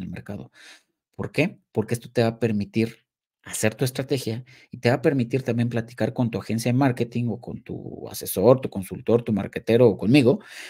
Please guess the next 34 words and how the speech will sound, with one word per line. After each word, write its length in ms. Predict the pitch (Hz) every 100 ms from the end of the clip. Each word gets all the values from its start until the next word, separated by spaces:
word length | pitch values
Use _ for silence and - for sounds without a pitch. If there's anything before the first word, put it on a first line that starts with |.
| - _ _ _
Y, 240 | 120 110 107
"A 60 |
ver, 160 | 120 117
vamos 240 | 123 151 143
a 40 |
hacer 200 | 123 127
esto. 180 | 131 110
Estoy 200 | - 120
viendo 260 | 135 135 135
que 60 |
está 180 | - 120
sucediendo 520 | 135 131 110 113 123
esto. 440 | 123 123 156 185 _ _ _ _ _ _
A 100 | 110
ver, 260 | 113 123 123 _ _
¿cómo 220 | 131 135
ves 160 | 131 127
si 140 | 151
la 120 | 120 101
aplicamos, 520 | 101 - 120 110 98
no?". 160 | 127 - - - _ _
Y 400 | 107 104 101 101
entonces 640 | 101 101 123 139 - - _ _
tú 260 | 139 131 - _ -
en 360 | 117 117 113 -
automático 920 | 117 120 120 135 170 190 - 381 - _
te 120 | - -
pones 520 | - 131 143 143 127
al 220 | 117 110
nivel 400 | 110 107 131 135
de 120 | 110
esas 260 | 110 110 107
grandes 340 | 104 107 104
empresas, 500 | 127 127 - - -